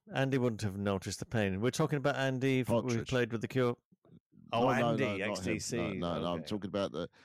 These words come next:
Speaker 2: talking about the singer in X T C.
Speaker 1: Well, that explained, that, that explains everything. That's like,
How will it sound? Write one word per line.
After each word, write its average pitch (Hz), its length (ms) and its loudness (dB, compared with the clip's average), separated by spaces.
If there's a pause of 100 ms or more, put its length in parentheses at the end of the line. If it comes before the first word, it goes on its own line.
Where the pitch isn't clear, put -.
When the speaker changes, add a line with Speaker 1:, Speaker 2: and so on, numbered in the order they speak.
(140)
Speaker 2:
talking 113 180 -4
about 113 180 0
the 92 100 -4
singer 107 600 2 (260)
in 104 120 -6
X - 220 -8
T 98 120 0
C. 87 200 -2
Speaker 1:
Well, 117 80 2
that 85 80 -2
explained, 82 540 -2
that, - 160 -12
that 127 120 0
explains 90 540 -2
everything. 98 520 -2
That's - 200 -2
like, 95 180 -6